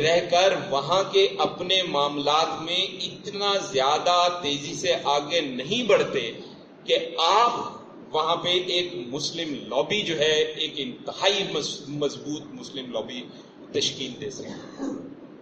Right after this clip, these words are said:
جو اسی طریقے سے معاملات میں کھڑی ہو سکے، رکاوٹ پیدا کر سکے، جس طریقے سے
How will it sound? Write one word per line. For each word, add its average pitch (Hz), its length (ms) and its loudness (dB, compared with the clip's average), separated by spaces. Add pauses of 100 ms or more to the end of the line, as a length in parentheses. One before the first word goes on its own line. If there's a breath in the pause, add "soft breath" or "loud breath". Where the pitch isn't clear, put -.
(1400)
جو 180 220 0
اسی 220 320 2
طریقے 233 380 4
سے 190 500 4 (800)
معاملات 180 840 6
میں 196 320 4 (100)
کھڑی 226 280 2
ہو 185 200 0
سکے، 190 480 4
رکاوٹ 185 560 4
پیدا 175 240 4
کر 170 200 0
سکے، 165 380 -2
جس 160 280 -4
طریقے 139 380 -2
سے 123 320 -4